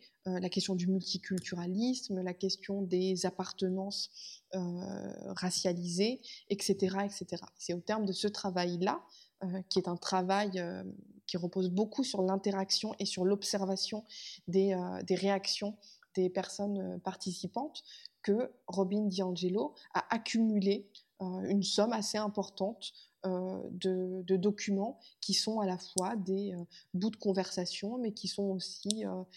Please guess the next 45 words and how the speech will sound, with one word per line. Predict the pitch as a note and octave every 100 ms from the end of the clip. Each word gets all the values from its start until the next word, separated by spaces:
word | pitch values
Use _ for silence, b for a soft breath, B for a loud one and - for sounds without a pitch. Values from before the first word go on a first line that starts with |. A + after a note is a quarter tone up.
| B B
des, | F3 G3
euh, | F#3+ F3+
textes | F#3+ G3 -
écrits, | G3+ G3 - G3+
mais | A#3+ A3
qui | -
sont | - F3+
aussi | F3+ - G3+
des, | F#3 G3 G3+
euh, | F3+ F3+ F3+ B B B
des, | F3 F#3+ F#3+
euh, | F3+ F3
des | F3+ F#3+ G3 F#3 F3+
descriptions | F3 G3+ G#3 - B3 - - G3+ - _ -
de, | F#3+ F3+
de, | F3+
de | F3+ F#3
situations | - B3+ - A#3 G#3 - F#3 -
qui | -
ont | F#3
été, | F#3 F3+ G3+
euh, | G3+ F#3 - B B -
vécues | F3 F#3+ - A3
dans | F#3
cette, | F#3 F#3+ - - F#3+ F#3
dans | F#3
cet | F3+
atelier. | F#3 F#3 F3 F3 A#3 D#4 B B B
Et | F#3+
par | F#3+ F#3
exemple, | E3+ F#3+ C4 - F#3+
ce | F3+ -
qu'elle | F3
a | F3+
pu, | - - G#3+
euh, | F#3+ F#3
noter | F#3 G3 G3 G#3 A3+ - B B -
dans | F3 F3+
le | F#3
travail | - F3+ F#3 G3
qui | F#3+
a |
été | F#3 -
le | F3+
sien, | F3+ - A#3+